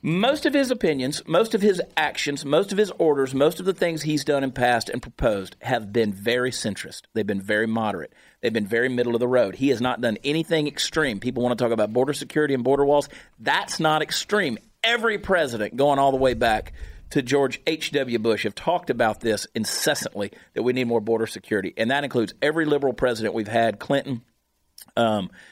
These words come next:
um, what was the other guy's name? Oh, yeah, Obama. All of them have talked about this.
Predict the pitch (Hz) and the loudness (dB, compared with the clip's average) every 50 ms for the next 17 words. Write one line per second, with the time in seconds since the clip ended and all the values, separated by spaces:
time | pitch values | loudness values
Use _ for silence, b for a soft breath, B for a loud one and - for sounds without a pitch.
0 | B B B B B - 110 107 101 98 92 95 95 - - - - 127 120 117 | B B B B B 0 2 2 2 2 0 -2 -6 -10 -8 -4 -2 -2 0 0
1 | 117 123 120 117 113 120 117 113 120 123 117 113 - 131 123 113 104 71 92 110 | 0 0 0 2 2 2 2 2 2 0 0 0 2 2 2 2 2 2 2 2
2 | 104 120 120 123 123 123 120 - B B B B B B _ _ _ _ _ _ | 2 2 0 0 0 0 -2 -4 B B B B B B _ _ _ _ _ _
3 | _ _ - 151 165 170 170 160 151 135 120 113 117 104 - 127 110 107 - 107 | _ _ 0 2 2 2 2 2 0 0 0 -2 -2 -2 0 -2 -2 -2 -4 -6
4 | 87 98 92 87 - 92 82 - - - | -6 -6 -6 -8 -8 -12 -14 -14 -14 -18